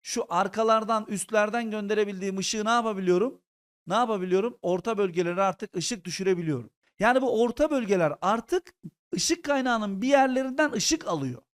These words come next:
Dolayısıyla orası daha açık bir yarı gölge oluyor. Ne demek istiyorum? Daha açık bir yarı gölge işte şu. Yani ortası biraz daha açık gri,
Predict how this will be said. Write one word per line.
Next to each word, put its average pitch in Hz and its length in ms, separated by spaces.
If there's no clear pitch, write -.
Dolayısıyla 226 520
orası 240 680
daha 190 360
açık - 480
bir 226 160
yarı 196 300
gölge 160 360
oluyor. 120 300
Ne 233 160
demek 190 220
istiyorum? 165 480
Daha 220 180
açık - 340
bir 185 80
yarı 165 240
gölge 147 500
işte 220 560
şu. - 400
Yani 220 180
ortası 254 480
biraz 254 340
daha 208 160
açık 196 320
gri, 285 360